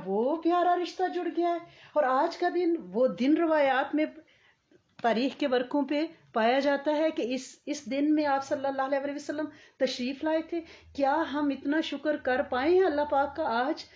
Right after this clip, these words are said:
کہ اللہ کریم آپ نے ہم پہ اتنا احسان کیا کہ اس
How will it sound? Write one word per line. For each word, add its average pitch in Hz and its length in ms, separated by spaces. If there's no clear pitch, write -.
کہ - 80
اللہ 285 160
کریم 302 280
آپ 285 300
نے 339 280
ہم 302 160
پہ 339 160
اتنا 294 460
احسان 254 520
کیا 330 320
کہ 294 60
اس 294 220